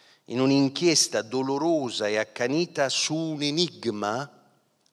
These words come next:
che ha per nome Elvira, e contemporaneamente in un lavoro su se stessi,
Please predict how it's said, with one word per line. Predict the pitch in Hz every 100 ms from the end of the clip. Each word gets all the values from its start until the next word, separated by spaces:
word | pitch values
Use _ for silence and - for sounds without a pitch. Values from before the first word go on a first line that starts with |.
| _ _
che | -
ha | 156
per | - 139 131
nome | 147 180 180 170 156 - _ -
Elvira, | 139 131 123 95 87 80 - _ _ _ _ _ _ _ _ _ _ _
e | - 113 _
contemporaneamente | - 262 240 175 170 160 139 135 131 123 123 170 185 185 - 196 202 - - - _
in | 120 131
un | 143
lavoro | 151 165 196
su | 175 - 165
se | - 180
stessi, | 165 - - 92 - - - 85